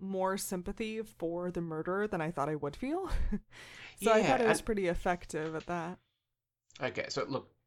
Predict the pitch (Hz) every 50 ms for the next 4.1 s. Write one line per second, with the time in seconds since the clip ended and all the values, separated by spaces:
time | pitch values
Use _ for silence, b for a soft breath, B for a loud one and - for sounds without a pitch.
0 | _ _ _ - 123 127 135 139 131 - 127 117 117 110 98 - - _ _ _
1 | _ _ _ _ - - 143 143 143 - - 104 90 90 80 76 69 67 - 104
2 | 98 107 98 101 95 95 - - - - - 123 123 123 120 117 110 107 110 107
3 | 107 104 104 95 98 98 - - 104 98 98 - 110 104 98 - - - - 196
4 | -